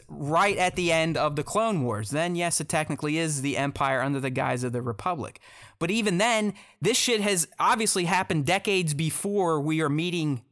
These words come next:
Casa, right? Th-, this mine didn't just pop up at the end of the Clone Wars. It was way too lived in.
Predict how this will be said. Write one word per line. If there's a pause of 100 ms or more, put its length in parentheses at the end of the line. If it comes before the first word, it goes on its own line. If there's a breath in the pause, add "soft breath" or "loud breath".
Casa, (360)
right?
Th-,
this
mine
didn't
just
pop
up
at
the
end
of
the
Clone
Wars.
It
was
way
too
lived
in.